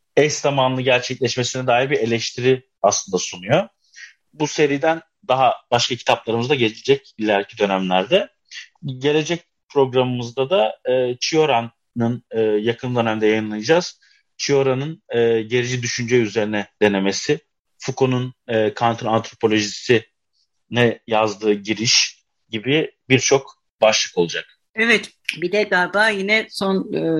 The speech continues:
Speaker 2: yayınlanan kitaplardan Fatih Artvinli'nin Delilik, Toplum, Siyaset, değil mi? Toptaşı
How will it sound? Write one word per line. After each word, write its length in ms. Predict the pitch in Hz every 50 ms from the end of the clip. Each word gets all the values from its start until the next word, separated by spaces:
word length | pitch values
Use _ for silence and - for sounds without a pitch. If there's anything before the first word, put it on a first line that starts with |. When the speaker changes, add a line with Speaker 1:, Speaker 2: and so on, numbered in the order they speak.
| 156 156 151 151 151 147 147 147 147 143 147 - - - 170
Speaker 2:
yayınlanan 420 | 170 170 170 170 170 175 185 196
kitaplardan 720 | - - - 180 175 - 175 165 165 165 175 202 226 254 254
Fatih 420 | 208 180 175 175 - - 185 175
Artvinli'nin 840 | 175 170 - - 170 165 160 160 160 170 208 247 277 262 262 - -
Delilik, 420 | 170 165 160 170 180 208 208 - -
Toplum, 380 | - 165 - _ - 208 220
Siyaset, 680 | - - 180 160 160 160 - 175 170 165 - - - - - -
değil 120 | 226 254 302
mi? 300 | 269 220 - - - - _
Toptaşı 640 | - 160 - _ - 156 151 - - 156 151 -